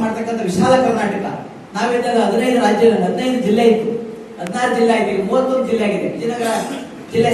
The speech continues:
ಸೇರಿದ ಕರ್ನಾಟಕ ರಾಜ್ಯ ಮೂವತ್ತೊಂದು ಜಿಲ್ಲೆ, ಅಷ್ಟೇ ವಿಸ್ತೀರ್ಣ. ಅಕ್ಕಪಕ್ಕದ ಹಲವಾರು ಜಿಲ್ಲೆಗಳು ನಮ್ಮ ಗಡಿಗೆ ಇರ್ತಕ್ಕಂಥ ಕಾಸರಗೋಡು ಇರ್ಬೋದು, ಅಲ್ಲಿ ಪಕ್ಕದ ಅಕ್ಕಲಕೋಟೆ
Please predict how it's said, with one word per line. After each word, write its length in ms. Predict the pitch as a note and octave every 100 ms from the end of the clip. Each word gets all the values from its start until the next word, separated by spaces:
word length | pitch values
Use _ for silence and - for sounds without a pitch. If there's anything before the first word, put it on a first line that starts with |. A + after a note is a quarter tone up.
| A#3
ಸೇರಿದ 260 | A3+ A3+ A3 A#3 G3
ಕರ್ನಾಟಕ 300 | G3 A3 G#3 G3+
ರಾಜ್ಯ 200 | G3 - F#3
ಮೂವತ್ತೊಂದು 380 | A#3 A#3 - F3+ E3
ಜಿಲ್ಲೆ, 180 | D#3+ - - - -
ಅಷ್ಟೇ 220 | - C4 C#4
ವಿಸ್ತೀರ್ಣ. 360 | C#4 B3+ A3+ E3 - - - - - - - - - - -
ಅಕ್ಕಪಕ್ಕದ 460 | - B3+ B3+ C4 C4 A3+
ಹಲವಾರು 340 | A#3 A#3+ A#3+ A3+
ಜಿಲ್ಲೆಗಳು 320 | A#3 A#3 A#3
ನಮ್ಮ 120 | G#3+ G3
ಗಡಿಗೆ 300 | F#3 G3+ A#3 A3+
ಇರ್ತಕ್ಕಂಥ 420 | F#3 - A3+ G#3+ G#3 F#3
ಕಾಸರಗೋಡು 420 | F#3+ A#3 A3+ A3
ಇರ್ಬೋದು, 320 | G#3 A3 A3 A3 - - -
ಅಲ್ಲಿ 120 | F3+ -
ಪಕ್ಕದ 400 | - - - C#4 F3
ಅಕ್ಕಲಕೋಟೆ 520 | - B3 A#3 A#3